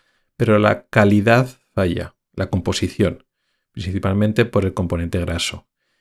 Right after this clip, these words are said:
Y eso sucede sobre todo en gente joven, en mayor también, pero en,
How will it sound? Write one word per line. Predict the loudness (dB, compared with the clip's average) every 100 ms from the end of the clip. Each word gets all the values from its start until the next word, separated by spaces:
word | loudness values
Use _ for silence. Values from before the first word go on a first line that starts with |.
| _ -8
Y |
eso | -4 -2
sucede | -2 -2 -2
sobre | -2 -4 -2
todo | -2 -2
en |
gente | -6 -6 -6
joven, | 0 2 4 2 -2 _
en | -4
mayor | 0 2
también, | 4 4 4
pero | 0 -4 -6
en, | -6 -8 -10